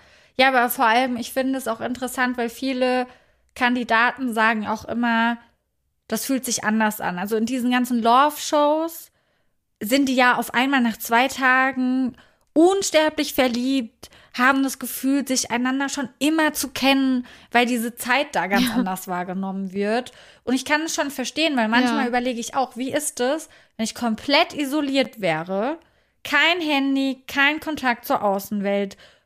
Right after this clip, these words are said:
Speaker 1: nur die Zeit totschlagen mit diesen Spielen, Saufen, Party und nur den Leuten, die da sind.
Speaker 2: Mhm.
Speaker 1: Ich glaube,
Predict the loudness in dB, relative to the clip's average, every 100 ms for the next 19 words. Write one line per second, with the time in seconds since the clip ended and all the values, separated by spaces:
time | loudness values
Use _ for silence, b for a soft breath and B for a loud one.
0 | b 0 2 4 4 2 0 -2 0 0
1 | -2 -10 -4 -2 -2 0 2 4 2 -2
2 | -4 -6 -4 -4 -6 -6 -4 -2 0 0
3 | 0 -6 b b b -2 4 4 4 -2
4 | -8 -10 -10 -6 0 2 0 -4 -8 -8
5 | -8 B B -2 0 0 -2 0 0 0
6 | 2 2 2 -4 -6 -4 -4 -4 -6 -10
7 | -10 -16 _ _ _ _ _ _ -4 -2
8 | -2 0 0 0 2 4 4 4 2 2